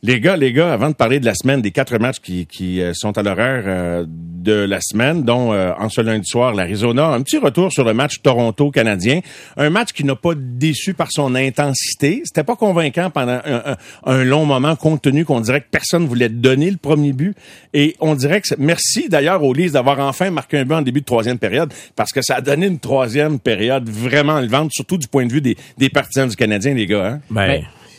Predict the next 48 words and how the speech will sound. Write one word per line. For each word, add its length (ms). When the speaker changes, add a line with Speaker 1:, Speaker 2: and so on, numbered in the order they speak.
Speaker 3:
ben, 180
moi, 240
moi, 80
je, 240
je 80
trouve 180
juste, 300
euh, 580
en 160
fait, 160
même 220
si 200
c'était 140
un 200
match 320
où 80
il 80
y 20
avait 160
pas 160
beaucoup 260
d'ouverture, 680
euh, 540
l'ambiance 680
d'un 160
match 220
Canadien-Toronto 720
faisait 240
en 140
sorte 220
que 100
ça 140
avait 180
pas 180
l'air 260
d'un 200
match 240
de 60
Speaker 1:
Mm. 40
Speaker 3:
zéro 260
zéro. 340
Tu 140
sais, 60
t'étais 260
sur 200
place, 320
puis 100
ça, 160